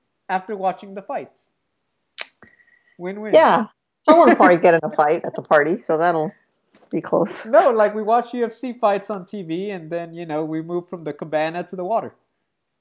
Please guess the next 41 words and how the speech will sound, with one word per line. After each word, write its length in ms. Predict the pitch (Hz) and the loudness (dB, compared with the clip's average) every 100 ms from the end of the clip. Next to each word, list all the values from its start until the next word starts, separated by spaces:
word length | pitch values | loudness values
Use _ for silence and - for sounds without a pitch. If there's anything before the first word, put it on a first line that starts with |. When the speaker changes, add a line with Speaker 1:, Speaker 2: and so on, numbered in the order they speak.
| _ _ _ _ _ | _ _ _ _ _
Speaker 2:
Okay. 500 | 302 320 - 165 - _ _ _ _ | 2 6 6 6 2 _ _ _ _
No, 540 | 185 185 190 190 - - _ | 4 8 8 8 4 -8 _
not 220 | 190 202 | 2 2
exciting, 560 | 202 - 214 208 214 196 | 0 0 4 6 6 4
not 160 | 202 202 | 2 2
the 80 | |
same. 480 | 214 262 262 254 226 | 0 2 2 2 0
Come 180 | - 311 | 0 2
on, 180 | 269 220 | 4 4
man. 380 | 277 311 359 - _ 277 | 2 2 0 -8 _ -4
Speaker 1:
Okay, 320 | 269 - 196 | -4 -2 0
or, 80 | 202 | 0
or, 460 | 220 233 240 240 | 0 -2 -4 -2
or 120 | 233 226 | 2 2
I 80 | |
guess 300 | 220 247 226 | 2 0 -2
if 140 | 233 214 | -4 -6
we, 160 | 233 214 - - | -8 -10 -18 -16
we, 200 | 226 208 214 302 | -6 -6 -8 -10
did 200 | 208 240 | -6 -4
we 80 | 302 | -2
talk 240 | 302 277 | 0 0
about 240 | 262 262 247 | 0 -2 -2
this? 160 | 247 | -4
If 80 | 247 | -6
we're 80 | 233 | -6
gonna 200 | 262 247 | -8 -8
do 140 | 247 | -8
Fight 300 | - 240 226 | 4 6 8
Island, 380 | 220 220 220 214 | 6 4 2 -2
just 260 | 208 185 175 | -6 -8 -2
go 160 | 202 | 2
all 340 | 208 214 214 202 | 4 6 6 6
out, 400 | 208 208 208 196 | 6 6 2 -2
have 320 | 175 180 180 | 0 0 -2
them, 260 | 208 196 196 | -8 -8 -10
you 140 | 190 | -8
know, 400 | 180 165 160 156 _ _ _ _ _ _ | -4 -2 -4 -8 _ _ _ _ _ _
like, 260 | 160 151 151 | -6 -6 -2
walk 400 | 170 190 190 202 | 4 4 4 0
up, 480 | 185 180 180 _ | 2 2 -2 _